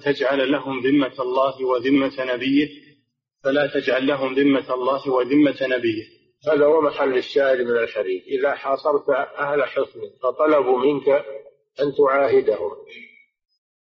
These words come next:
Speaker 2: طلبوا منك أن تعاهدهم لأجل أن يستسلموا ويخرجوا من حصونهم، فلا تجعل لهم ذمة الله،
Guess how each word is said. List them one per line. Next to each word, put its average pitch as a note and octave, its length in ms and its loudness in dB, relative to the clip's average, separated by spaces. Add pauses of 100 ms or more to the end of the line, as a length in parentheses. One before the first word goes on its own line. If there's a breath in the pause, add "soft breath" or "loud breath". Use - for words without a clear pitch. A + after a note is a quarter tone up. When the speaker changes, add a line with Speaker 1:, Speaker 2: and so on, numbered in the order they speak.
(120)
Speaker 2:
طلبوا B2 400 4
منك C#3 260 0
أن D3+ 300 2
تعاهدهم B2 920 2 (1120)
لأجل C#3 420 2
أن C3 120 2
يستسلموا A#2 760 0 (1000)
ويخرجوا B2+ 1500 0
من C3 160 0
حصونهم، A2+ 640 -2 (380)
فلا F3 240 4
تجعل D3 440 4
لهم C3 240 2
ذمة C3 420 2
الله، A2+ 280 4